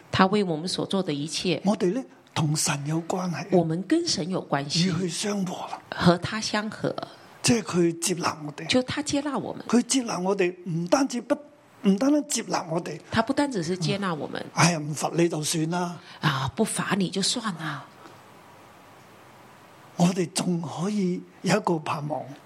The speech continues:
Speaker 1: 我們還可以有一個盼望。
Speaker 2: 啊，呢個係一個恩典嘅狀態。
Speaker 1: 這是一個恩典的狀態。
Speaker 2: 係一個恩典嘅地位入邊。
Speaker 1: 是一個恩典的地位。
Speaker 2: 站在這恩典中。
Speaker 1: 站在這恩典中。
Speaker 2: 我哋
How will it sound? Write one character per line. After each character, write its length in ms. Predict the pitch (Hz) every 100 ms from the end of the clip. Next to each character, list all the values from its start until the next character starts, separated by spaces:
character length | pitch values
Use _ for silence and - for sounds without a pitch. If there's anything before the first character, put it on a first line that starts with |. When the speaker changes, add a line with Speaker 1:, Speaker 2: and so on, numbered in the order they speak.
| -
Speaker 1:
我 60 |
們 140 | 185 208
還 160 | 220
可 140 | 220 247
以 100 | 202
有 160 | 165
一 40 | 113
個 60 | 156
盼 260 | - 156
望。 220 | 139 131 - - - - -
Speaker 2:
啊， 220 | 165 143 151
呢 100 | 196
個 140 | 185
係 60 | 170
一 20 |
個 120 | 185 165 190
恩 140 | 185
典 180 | 165 160
嘅 80 | 156
狀 240 | 156 147
態。 300 | 156 127 127 - -
Speaker 1:
這 120 | - 226
是 120 | 208
一 60 | 208
個 100 | -
恩 220 | - 254 247
典 160 | -
的 100 | -
狀 60 | 175
態。 80 | 180
Speaker 2:
係 40 |
一 40 | 190 175
個 80 | 196
恩 120 | 202
典 160 | 165 175
嘅 60 | 156
地 180 | 139
位 200 | 139 147 151
入 60 |
邊。 40 | 156
Speaker 1:
是 80 |
一 40 | 226
個 80 | -
恩 240 | 240 262
典 180 | 190 -
的 80 | 135
地 220 | 156 139
位。 60 | -
Speaker 2:
站 240 | 165 175
在 120 | 175 160
這 240 | 175 196 - 254
恩 380 | 240 233 226 190
典 300 | 170 147 175
中。 240 | 180 180 - -
Speaker 1:
站 260 | - 262 214
在 120 | 185
這 140 | 180 - -
恩 260 | 214 214
典 220 | 190 160 - 139
中。 220 | 127 135 -
Speaker 2:
我 60 | 165 165
哋 200 | 156